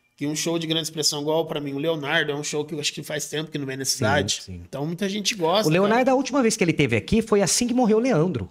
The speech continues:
Speaker 1: Faz muito tempo.
Speaker 2: Aqui foi o show, co-, quando ele fez o show, aqui foi um dos primeiros, se não foi o primeiro, sem o Leandro.
Speaker 1: Carreira solo, né? Foi
Speaker 2: Carreira solo, foi
Speaker 1: isso,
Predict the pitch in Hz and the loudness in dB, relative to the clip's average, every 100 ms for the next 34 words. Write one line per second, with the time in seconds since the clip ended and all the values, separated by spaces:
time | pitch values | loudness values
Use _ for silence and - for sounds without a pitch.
0 | - 135 135 156 - 226 220 - 123 143 | -10 -10 -8 -8 -4 -4 -4 -2 -2 -2
1 | - 240 262 233 233 202 - 190 214 208 | 0 0 2 2 2 2 0 2 2 2
2 | - 151 190 226 208 - 165 131 156 185 | -4 0 2 2 2 2 2 2 2 2
3 | - - 190 185 185 - 170 170 202 - | 2 2 2 2 0 0 2 4 4 4
4 | 208 254 - 214 254 254 202 165 214 233 | 4 2 4 4 4 2 4 4 4 2
5 | - - - 196 226 220 131 107 90 143 | -2 -2 0 2 2 2 0 -4 -8 -6
6 | 147 160 147 135 135 143 147 143 127 147 | -2 0 0 0 -2 -4 -2 0 2 2
7 | - 127 165 180 185 143 - | 2 0 2 2 2 2 0